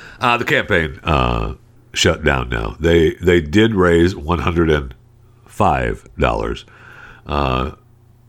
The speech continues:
Anastasia kicked in five to get the GoFundMe started. Somebody else kicked in a hundred, and that was it. I'm pretty sure after the Netflix deal and the Spotify deal that they'll be okay,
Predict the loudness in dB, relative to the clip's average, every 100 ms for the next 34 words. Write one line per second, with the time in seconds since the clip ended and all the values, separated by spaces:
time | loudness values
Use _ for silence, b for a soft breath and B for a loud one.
0 | -6 -2 -2 2 2 4 2 0 0 -2
1 | 2 -2 -2 0 2 2 0 -2 0 -2
2 | 0 -2 2 0 0 -4 -4 -6 0 0
3 | 2 -2 -4 -2 0 2 0 0 -4 -2
4 | -2 -2 -4 -4 -2 -2 -2 -4 -4 -6
5 | -6 -6 -4 -4 0 2 2 -2 _ -20
6 | B B B B B B B B -4 -2
7 | 0 2 2 2 2 4 4 2 2 2
8 | 2 2 -2 2 0 0 2 4 6 4
9 | 2 0 -4 -2 0 0 0 0 0 0
10 | 2 4 4 4 2 0 B B B -6
11 | 0 0 0 2 2 4 4 4 4 2
12 | 2 2 0